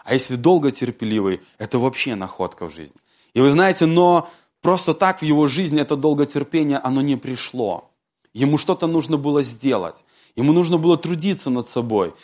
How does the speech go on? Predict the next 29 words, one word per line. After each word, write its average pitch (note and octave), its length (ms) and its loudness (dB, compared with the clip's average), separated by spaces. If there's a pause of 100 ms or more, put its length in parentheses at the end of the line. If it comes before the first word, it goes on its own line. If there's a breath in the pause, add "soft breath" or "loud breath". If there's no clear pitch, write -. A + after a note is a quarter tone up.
(160 soft breath)
Ему D3 240 4
нужно F3+ 280 2
было E3+ 220 4
тогда, E3 340 2
когда D#3 300 2
все D#3 220 -2
спят, D#3+ 540 2 (220 soft breath)
ему C3 180 0
нужно C3 260 0
было B2+ 200 0
просыпаться. A2+ 840 -6 (280 soft breath)
Тогда, D#3+ 280 2
когда E3+ 360 4
все F#3 340 4
отдыхали, D3+ 960 0
ему C3+ 220 -2
нужно C3+ 300 0
было C3 200 0
трудиться. A#2 640 -8 (300 loud breath)
Тогда, E3+ 260 4
когда F#3+ 300 4
кто-то G3+ 320 4
устал F#3 460 2
и D#3+ 100 -2
оставался E3 600 2
дома, C#3 680 2 (220 loud breath)
ему D3+ 280 2
нужно D3 340 0
было C#3 540 2